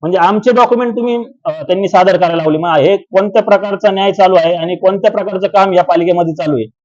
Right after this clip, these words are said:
तर हे आम्ही प्रशासनाला विचारण्यासाठी आज आमच्यातले सर्व नागरिक, हा त्रास आम्हाला, म्हणजे, आता सहन होत नाही.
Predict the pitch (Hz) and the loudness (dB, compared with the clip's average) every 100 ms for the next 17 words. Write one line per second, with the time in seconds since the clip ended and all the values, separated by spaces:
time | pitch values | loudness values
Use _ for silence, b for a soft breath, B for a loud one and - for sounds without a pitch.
0 | _ _ _ 175 143 170 196 196 _ _ | _ _ _ -4 0 2 2 0 _ _
1 | _ _ _ _ _ _ _ 135 180 190 | _ _ _ _ _ _ _ -4 -2 -2
2 | 196 185 180 320 202 196 196 208 196 196 | -2 -2 0 0 2 2 2 2 2 0
3 | 190 196 170 180 180 185 170 196 185 185 | 2 4 4 4 2 0 -2 -2 -2 2
4 | 202 208 202 190 185 185 185 214 _ _ | 2 4 2 2 2 2 0 -6 _ _
5 | _ _ 139 185 185 165 175 190 185 156 | _ _ 0 2 2 0 2 2 2 0
6 | 175 185 190 190 185 190 185 196 - 240 | 2 2 2 0 0 0 -2 -4 0 2
7 | 247 185 180 160 | 4 2 2 -2